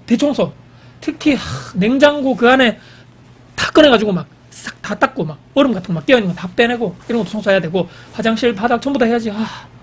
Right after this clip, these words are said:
당연히. 근데 또 한 김에 건물 내부, 외부 청소 싹 해야 돼.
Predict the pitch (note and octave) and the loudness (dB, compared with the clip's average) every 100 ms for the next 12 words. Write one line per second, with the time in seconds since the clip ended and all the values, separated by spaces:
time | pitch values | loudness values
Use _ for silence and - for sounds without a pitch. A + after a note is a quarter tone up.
0 | - - - F#3+ B3 B3+ A#3 F3+ C4+ B3+ | -20 -20 -6 -2 0 0 -4 -4 -4 -2
1 | D4 D4 D4+ - - - - G3+ A#3+ B3 | 2 2 2 0 -16 -20 -4 0 2 2
2 | B3 G3 G3 A#3+ B3+ B3 G#3+ A#3 B3 C4 | 2 2 4 2 2 2 4 4 2 -6
3 | A3+ F#3+ G#3 B3+ B3+ E3 | -12 -8 -8 -2 -4 -4